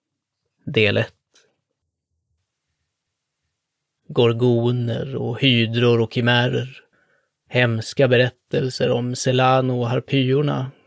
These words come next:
kan reproducera sig själva i vidskepelsens hjärna. Men de fanns där tidigare. De är avskrifter, typer. Arketyperna finns i oss och är eviga.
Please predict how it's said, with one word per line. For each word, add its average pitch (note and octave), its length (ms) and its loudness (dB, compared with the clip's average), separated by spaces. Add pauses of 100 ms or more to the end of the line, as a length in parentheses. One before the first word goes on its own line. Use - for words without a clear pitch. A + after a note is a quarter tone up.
(120)
kan B2+ 200 -2
reproducera C3+ 720 2
sig A#2+ 160 -4
själva C#3 680 0 (260)
i A2+ 80 -6
vidskepelsens A#2+ 1080 -4
hjärna. A#2 420 2 (960)
Men A#2 160 0
de A2+ 140 -2
fanns A2 480 -2
där G#2+ 260 0
tidigare. A#2+ 640 -4 (1120)
De A2+ 180 2
är A#2+ 80 -2
avskrifter, B2+ 1300 0 (120)
typer. B2+ 880 -2 (460)
Arketyperna A#2 1080 -2
finns C3 420 0
i C3+ 60 -4
oss - 580 -4 (180)
och B2 160 0
är A#2 180 0
eviga. B2 560 0